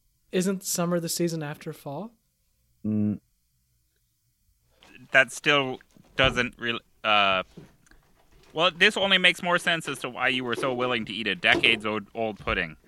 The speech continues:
Speaker 3: Um,
Speaker 2: Gil, what's that box of old crap you're going through?
Speaker 3: Well, baby, I, I, you know, we've done so much on the island, and I, I thought it would be a really great idea to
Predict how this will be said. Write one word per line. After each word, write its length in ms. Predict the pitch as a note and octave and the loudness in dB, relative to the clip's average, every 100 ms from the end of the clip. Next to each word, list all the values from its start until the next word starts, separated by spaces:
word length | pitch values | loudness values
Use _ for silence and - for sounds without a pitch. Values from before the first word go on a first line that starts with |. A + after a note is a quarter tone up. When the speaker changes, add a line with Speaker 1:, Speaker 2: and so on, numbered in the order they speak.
| _ _ _ | _ _ _
Speaker 3:
Um, 520 | F#2+ F#2 F2 E2+ - - - _ _ _ _ - - G2+ | -6 -2 -2 -4 -8 -10 -20 _ _ _ _ -20 -14 4
Speaker 2:
Gil, 460 | A3 D4+ D#3+ F2+ - | 8 10 10 8 4
what's 260 | A2+ G#3 - | 6 6 6
that 220 | B3 D3+ | 4 6
box 280 | B2 F#3+ - | 6 6 4
of 120 | F3 | 6
old 260 | - G3 - | 8 6 6
crap 260 | D#3+ B3+ - | 6 6 4
you're 120 | C3 | 6
going 320 | A#2 A2 G2+ | 8 8 6
through? 420 | G#2+ G#2 F2+ F2 - - - - | 2 0 0 -2 -8 -14 -20 -2
Speaker 3:
Well, 220 | D#3+ G3+ | 4 6
baby, 260 | G#3 F#3+ F#3 | 6 8 8
I, 220 | F3+ E3+ - - | 8 6 -2 0
I, 340 | C3+ - A2 - A#2+ C3 | 0 -2 -8 -20 -20 -4
you 100 | C#3+ | 0
know, 140 | D#3+ | 0
we've 260 | D3 D3 - | 2 0 2
done 240 | F3+ G#3 | 2 2
so 160 | F#3 E3 | 0 4
much 220 | D3+ D#3 | 4 4
on 120 | C3+ | 2
the 120 | A#2+ | 4
island, 320 | A2+ A#2+ G#2+ | 4 4 0
and 100 | G#2 G2+ | 2 4
I, 180 | G#2 - | 4 2
I 160 | F2+ A2 | -2 0
thought 160 | D3+ | 0
it 60 | D3 | -2
would 140 | B2 | -4
be 200 | A#2 A#2 - | -6 -6 -4
a 60 | |
really 220 | G#2+ B2 | -6 -6
great 220 | G#2+ G#2+ G2 | -2 0 2
idea 380 | F#2+ F2+ F2 | 2 2 -2
to 320 | - F#2 F2 | -2 -2 -2